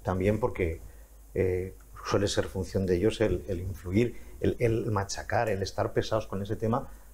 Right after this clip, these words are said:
pesados hasta la saciedad, hasta el punto de que, eh, algunos, eh, diputados, de cuando yo he tenido la oportunidad de estar cerca de ese ámbito, eh, han sido más diputados de su pueblo que incluso diputados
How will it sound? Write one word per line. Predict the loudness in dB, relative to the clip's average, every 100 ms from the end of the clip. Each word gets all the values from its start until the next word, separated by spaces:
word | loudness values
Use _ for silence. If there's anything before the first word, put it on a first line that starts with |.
| -2
pesados | 0 2 2
hasta | 0 0
la | -2
saciedad, | 0 -4 -2 0 0 -2 -14 -12
hasta | -10 -4
el | -4
punto | -2 2 4
de | 4
que, | 2 0 -2 -6 -12 -20 -20 -4
eh, | 0
algunos, | 2 2 2 2 4
eh, | 4 4
diputados, | 0 -4 0 2 2
de | -2 -2
cuando | -2 -2
yo | -2
he |
tenido | 0 2
la | 2
oportunidad | 2 -2 -2 -6
de | -6
estar | -6 -6
cerca | -4 -4 -2
de |
ese | -2 -2
ámbito, | 0 0 0 -4 -6 -10 -12 -16 0
eh, | 4 6 6 4 2
han | -2
sido | 2 4
más | 4 2
diputados | -2 0 2 2
de | 0
su | -4
pueblo | -2 0 0 0
que | -2
incluso | -2 -4 -4 -4
diputados | -8 -4 2 2 0